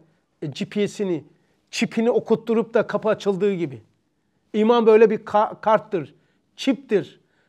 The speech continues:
Berzahta, kabirde, Nükel Mekir'de, kabir hesaplarında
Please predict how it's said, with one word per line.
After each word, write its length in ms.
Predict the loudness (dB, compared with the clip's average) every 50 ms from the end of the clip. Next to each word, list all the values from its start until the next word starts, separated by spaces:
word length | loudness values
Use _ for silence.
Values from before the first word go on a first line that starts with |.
| _ _ 4
Berzahta, 600 | 4 4 6 4 4 0 0 2 0 -2 -2 0
kabirde, 720 | 0 0 0 2 0 -4 -2 0 0 2 2 2 0 -2
Nükel 300 | -4 -6 -4 -2 -2 0
Mekir'de, 580 | 2 0 0 0 -2 -6 -2 0 0 0 0 -2
kabir 300 | -2 -4 -2 0 0 0
hesaplarında 840 | 0 0 0 -2 -4 -4 -2 -2 0 0 0 0 0 0 0 -2 -4